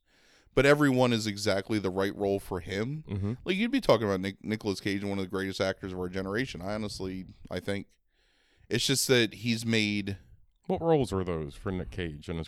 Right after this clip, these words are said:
Speaker 1: Oh,
Speaker 2: career?
Speaker 1: he never, he doesn't do 'em 'cause he doesn't,
Speaker 2: <laughs>
Speaker 1: he's not, like, he's not choosy. He's just whatever's, whatever's there.
Speaker 2: Yeah.
Speaker 1: Gotta pay off that
Speaker 2: Yeah.
Speaker 1: tax debt.
Speaker 2: Why do you think that,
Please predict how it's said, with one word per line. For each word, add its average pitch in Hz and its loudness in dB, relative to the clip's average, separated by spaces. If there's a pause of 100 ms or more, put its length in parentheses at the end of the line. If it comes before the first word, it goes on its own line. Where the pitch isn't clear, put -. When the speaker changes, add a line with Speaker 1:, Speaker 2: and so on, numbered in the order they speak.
Speaker 1:
Oh, 139 2
Speaker 2:
career? 175 6
Speaker 1:
he 170 0
never, 151 0
he 139 -2
doesn't 131 -2
do 175 -4
'em 92 -6
'cause 92 -8
he 92 -10
doesn't, 110 -4 (640)
Speaker 2:
<laughs> - -14
Speaker 1:
he's 151 0
not, 226 2
like, 87 -6
he's 110 -6
not 190 -2
choosy. 101 -6
He's 156 -12
just 160 -10
whatever's, 139 0
whatever's 127 -6
there. 107 -4 (180)
Speaker 2:
Yeah. 90 0 (440)
Speaker 1:
Gotta - 0
pay 131 6
off 117 4
that 110 2
Speaker 2:
Yeah. 104 -8
Speaker 1:
tax 156 0
debt. 95 -4 (840)
Speaker 2:
Why 127 10
do 185 6
you 190 6
think 160 0
that, 120 4